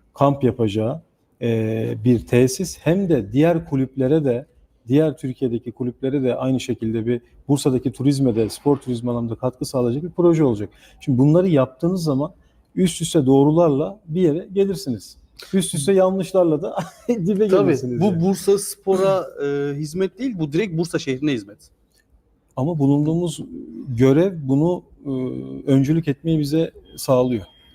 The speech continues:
Speaker 2: Evet. Transferler noktasına geleceğim tekrardan. Şimdi transferlerde baktığımız zaman, e, son dönemin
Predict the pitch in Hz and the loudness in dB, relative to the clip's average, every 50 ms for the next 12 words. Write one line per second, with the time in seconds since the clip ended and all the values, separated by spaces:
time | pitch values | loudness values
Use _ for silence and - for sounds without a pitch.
0 | _ - 135 131 127 120 - - - - - - - - - _ _ _ _ _ | _ -14 -12 -12 -12 -12 -16 -20 -20 -20 -20 -20 -20 -20 -20 _ _ _ _ _
1 | - - _ - - - 165 208 226 - - 277 277 311 330 349 277 220 202 - | -20 -20 _ -6 -2 2 2 4 2 2 2 4 4 6 6 4 4 2 0 -2
2 | - 196 185 - 233 254 240 160 151 147 143 156 220 240 - - 135 - - 113 | -2 -4 -4 -2 -2 -2 0 0 0 0 0 0 -2 -2 -2 -4 -6 -6 -6 -6
3 | 107 104 135 180 269 - - _ _ _ _ - - _ _ - - - 185 196 | -6 -6 -6 -8 -8 -10 -18 _ _ _ _ -20 -20 _ _ -12 -6 -4 -4 -4
4 | 170 - - 160 165 175 170 - 196 196 202 202 202 196 190 202 196 196 185 - | -2 0 0 2 2 2 2 2 2 4 4 4 2 2 2 2 0 0 0 -2
5 | - - _ _ _ _ - 147 147 - - - 175 180 165 151 156 156 156 165 | -8 -16 _ _ _ _ -6 -6 -6 -4 -2 0 0 0 2 2 2 4 4 4
6 | 170 165 - - - _ _ _ _ _ - - 139 135 135 135 135 - - - | 2 0 -2 -8 -18 _ _ _ _ _ -12 -10 -6 -6 -4 -6 -6 -6 -6 -4
7 | 147 143 143 143 143 143 143 143 143 147 - | -2 -2 0 0 0 2 2 2 0 -2 -4